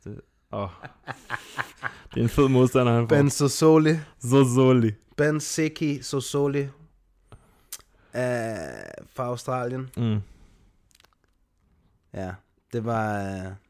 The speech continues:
Speaker 2: han, han, han, øh, var også for Contender Series. Han havde sådan en, øh, en kamp, hvor det endte med, at, som en no contest, lidt a la det der med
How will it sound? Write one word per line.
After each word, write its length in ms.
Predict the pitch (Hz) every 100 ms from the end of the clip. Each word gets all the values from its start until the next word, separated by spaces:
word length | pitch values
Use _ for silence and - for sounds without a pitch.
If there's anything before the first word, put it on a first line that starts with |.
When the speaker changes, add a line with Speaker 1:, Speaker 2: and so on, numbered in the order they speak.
| _ _ _ _ _ _ _ _ _
Speaker 2:
han, 240 | 131 127 120
han, 360 | 127 120 104 -
han, 300 | 110 123 120
øh, 280 | 113 107 104
var 60 | 110
også 280 | 107 113 -
for 120 | 127
Contender 460 | 127 113 123 110
Series. 360 | 107 110 104 101
Han 140 | 107
havde 240 | 104 107 104
sådan 220 | 107 98
en, 140 | 95 92
øh, 260 | 85 73 73 -
en 100 | 98
kamp, 260 | 110 92
hvor 240 | 98 90 90 _ _ _ _ _ _ _ _ _ _
det 140 | 120 104
endte 180 | 101 104
med, 100 | 101
at, 160 | 101 92 _ _ _ _ -
som 200 | - 113
en 60 | 110
no 180 | 113
contest, 520 | 113 123 113 123 110 123
lidt 140 | 107
a 100 | 110
la 140 | 110
det 140 | 107 107
der 160 | 107 101
med 480 | 101 98 98 101